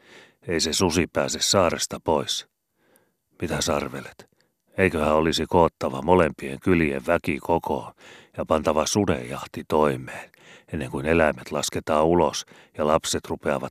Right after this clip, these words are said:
käymään metsässä risuja keräämässä. Jaa, mitenkä sen asian laita lienee? Minusta kyllä ei paljon apua ole, mutta jos susi kerran on saareen tullut, niin poishan se on saatava.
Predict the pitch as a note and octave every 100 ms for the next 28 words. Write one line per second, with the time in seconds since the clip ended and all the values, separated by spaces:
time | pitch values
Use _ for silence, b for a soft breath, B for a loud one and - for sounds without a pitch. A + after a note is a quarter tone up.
0 | - D#2 C#2+ D2+ E2 E2 - - - D2+
1 | E2+ - C#2+ C2+ - C#2+ C#2 - - -
2 | - - _ _ _ _ _ _ _ _
3 | _ _ - D#2 E2+ G#2 G2 D2+ - -
4 | _ _ _ _ _ _ - - G#2 -
5 | C#2 D#2+ F#2 G2+ A2+ F#2 F2+ G2 G2+ -
6 | E2 F#2+ F#2+ D2 C2+ - - _ _ _
7 | b b b b b b _ - F#2+ F#2
8 | D#2 F#2+ F2+ F2 E2+ F#2 F2+ E2 E2+ F2
9 | F2 D2 D#2 E2+ D2 - _ _ b b
10 | b b - F2+ F#2+ F#2 F2 G#2+ G2+ D#2
11 | F2 D#2 F2 F#2 E2+ G#2 G2+ E2 E2 D2+
12 | G2 F2+ D2 D2+ D2 C#2 B B - F#2+
13 | E2 D#2 C#2 E2+ E2 F2+ E2+ D2+ D2 B1